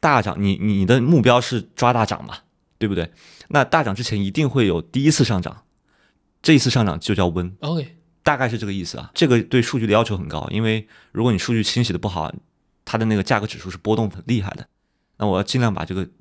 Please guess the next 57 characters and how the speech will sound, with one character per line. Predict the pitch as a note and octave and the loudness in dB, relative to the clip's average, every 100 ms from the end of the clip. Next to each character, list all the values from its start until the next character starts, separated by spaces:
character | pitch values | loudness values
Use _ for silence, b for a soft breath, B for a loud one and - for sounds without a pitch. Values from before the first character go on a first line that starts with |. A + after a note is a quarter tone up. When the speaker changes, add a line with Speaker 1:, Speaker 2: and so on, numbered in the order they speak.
| _ - | _ -4
Speaker 1:
波 | G#2 | 0
动 | A#2 G#2+ E2+ - _ | 0 0 -4 -12 _
通 | - G#2+ | -8 -6
过 | G2 F#2+ E2+ - - | -4 -4 -4 -8 -6
不 | |
加 | A2+ A#2 | 0 2
未 | A#2 G#2+ | 4 2
来 | F#2 | 2
函 | F2 | -2
数 | F#2 | -4
的 | |
方 | F2+ F2+ | -4 -4
式 | F2+ | -4
把 | D#2+ | -6
它 | E2+ F2 E2 - | -4 -4 -6 -8
控 | - F#2+ | -4 -4
制 | |
住。 | E2 D#2+ - _ _ _ - _ | -4 -10 -12 _ _ _ -20 _
呃， | - G2 F2+ D#2+ | -4 0 0 -2
所 | - - | -4 0
以 | C3+ | 2
出 | - E3+ | 2 2
现 | D#3+ | 4
温 | C3 D3 | 6 4
是， | D#3 C#3+ A#2+ - | 4 0 -4 -6
是 | - - | -4 -2
一 | B2 | 0
次 | C3+ | 2
信 | D3 | 2
号， | B2 C#3 - - _ | 4 2 0 -8 _
它 | - | -2
并 | - C#3 | 2 2
不 | |
是 | B2+ | 4
买 | C3 F2 | 2 2
入 | B2+ | 2
信 | A#2+ D#2+ | 0 -2
号， | F2+ | -4
它 | F#2 | -4
是 | A#2 A#2+ | -4 -2
一 | A2 | -2
次 | - G#2 | 0 0
你 | E2+ | 0
可 | - | 0
以 | A2 | 0
关 | - A#2+ B2+ | 2 0 2
注 | B2 | -2
这 | G2 | -2
个 | F2 | -4
资 | - | -4
产 | G#2+ - | -6 -6
的 | D2 | -10
一 | |
个 | - | -10
信 | - D#3+ | -8 -6
号。 | D3 | -4
Speaker 2:
嗯。 | B2 | -6